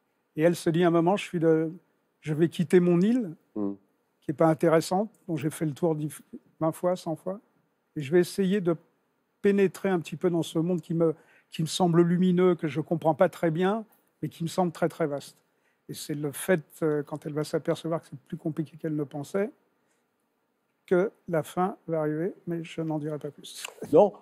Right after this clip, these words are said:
Speaker 2: en même temps, ce qu'on peut peut-être dire, c'est qu'effectivement, son frère Marlon est autiste, qu'il est terrorisé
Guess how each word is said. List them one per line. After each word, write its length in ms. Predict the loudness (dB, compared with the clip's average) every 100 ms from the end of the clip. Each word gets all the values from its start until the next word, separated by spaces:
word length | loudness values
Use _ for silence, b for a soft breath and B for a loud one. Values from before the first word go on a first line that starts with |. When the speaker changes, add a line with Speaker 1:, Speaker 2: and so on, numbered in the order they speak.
| 2
Speaker 2:
en 80 | 6
même 180 | 6
temps, 160 | 6 4
ce 60 | 4
qu'on 120 | 0
peut 120 | 0
peut-être 340 | 0 -2 -2
dire, 200 | 0 -2
c'est 120 | -2 -2
qu'effectivement, 400 | -2 -2 -2 -2
son 160 | -4
frère 300 | -2 0 2
Marlon 420 | 2 0 2 0 -2
est 180 | -6 -4
autiste, 800 | -4 -6 -10 -10 -12 -18 -20 _
qu'il 140 | -8 -4
est 40 |
terrorisé 880 | 0 2 2 0 -2 0 0 -2 -4